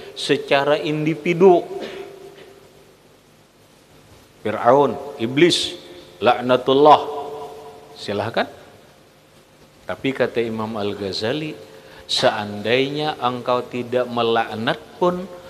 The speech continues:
engkau tidak akan dituntut Allah. Kenapa engkau tidak melaknat iblis? Kada.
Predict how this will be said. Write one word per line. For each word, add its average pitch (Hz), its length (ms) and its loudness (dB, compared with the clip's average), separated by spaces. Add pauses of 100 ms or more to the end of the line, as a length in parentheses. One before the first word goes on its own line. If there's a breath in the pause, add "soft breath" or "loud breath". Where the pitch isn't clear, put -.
(160 loud breath)
engkau 123 480 -2
tidak 117 440 -4
akan 110 240 -6
dituntut 101 720 -8
Allah. 98 320 -2 (320 loud breath)
Kenapa 117 880 -4
engkau 113 480 -2
tidak 143 400 -2
melaknat 107 560 0 (120)
iblis? 107 720 2 (200)
Kada. - 280 -10